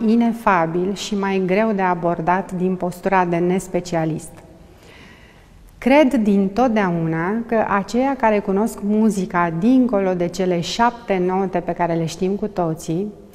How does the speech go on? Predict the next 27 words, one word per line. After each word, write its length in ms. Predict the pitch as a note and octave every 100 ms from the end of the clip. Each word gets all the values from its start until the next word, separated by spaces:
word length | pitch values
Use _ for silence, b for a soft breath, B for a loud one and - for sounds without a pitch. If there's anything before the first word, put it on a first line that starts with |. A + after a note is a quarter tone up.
| B B B
sau 360 | - G#3+ G#3
de 260 | G3+ G#3 G#3
noțiuni 440 | G3+ G3 G3 G#3 A3
simple 600 | - A3 F3+ E3+ E3+ F#3
ca 280 | F3+ F3 E3
diez 500 | F#3 F3+ D#3 E3+ -
și 220 | - G3+
bemol, 560 | F3+ G3+ F#3+ D#3 D#3+ G3+ - - B B B B B
știu 520 | - - - D4 D#4+ D4+
o 100 | A#3+
limbă 460 | A#3 A3+ B3+ A#3+ -
aparte, 720 | G3+ F#3+ F#3+ E3+ - F3+ F#3 - -
secretă, 720 | - F#3+ G3 F3+ E3 - - - - - _ _
și 180 | -
se 160 | G#3+ A3+
pot 220 | A3 C4+
înțelege 600 | C#4+ B3 A3 F3+ G3 G3+
în 100 | A#3
această 420 | F3+ F3 G3 -
limbă 480 | G#3 F#3 F#3+ G3 F3+
a 140 | - F3+
muzicii 800 | F3+ F3 D#3+ D#3+ D#3+ - G3 A#3+
într-un 280 | G#3 G3+ G3
fel 240 | F3+ G#3
misterios. 720 | G#3 G3+ G3+ F#3+ F3 E3 D3+ - - - B B B B B B -
Așa 440 | - F#3+ G3 A#3
că, 120 | -